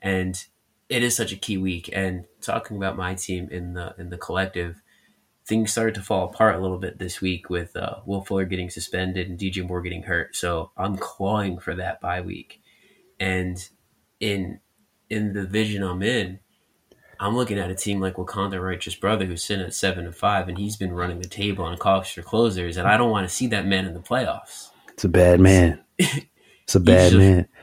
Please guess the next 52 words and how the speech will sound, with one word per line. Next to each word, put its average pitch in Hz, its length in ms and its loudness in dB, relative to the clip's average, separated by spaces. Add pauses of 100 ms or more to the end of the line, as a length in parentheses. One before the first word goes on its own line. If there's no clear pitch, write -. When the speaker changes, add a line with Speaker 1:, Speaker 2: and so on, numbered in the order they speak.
(120)
Speaker 1:
he's 123 240 2
Speaker 2:
I 123 40 10
just 113 100 8
Speaker 1:
running 117 100 6
Speaker 2:
paid 113 160 10
Speaker 1:
the 107 140 8
Speaker 2:
him, 127 40 4
I 113 60 8
just 107 140 8
Speaker 1:
table. - 100 -2
Speaker 2:
paid 113 140 10
him 104 80 10
for - 100 -2
the 98 100 8
fifth - 380 4
time 104 440 8
this 101 260 8
year. 98 520 8
Fifth - 280 8
time? 165 520 8 (1120)
He 160 140 10
made 170 160 12
it. 143 80 8
He's 175 160 10
in 185 80 6
the 175 80 10
black. 160 460 2
Speaker 1:
He 147 80 4
made, 160 260 6
Speaker 2:
Listen. 208 80 4
Speaker 1:
so 147 140 2
he 143 60 6
made 165 100 6
his 160 100 2
money 262 180 6
back. 98 220 -2
He's 117 160 0
good. 233 320 0 (260)
Speaker 2:
He 175 120 -2
made 180 160 4
his 165 100 4
money 165 220 4
back 160 260 0
and 165 180 4
some. 98 280 0
He's 165 260 -2
out 156 140 2
here 143 120 2
playing 135 280 2
with 120 100 2
house 120 240 0
money. 110 340 0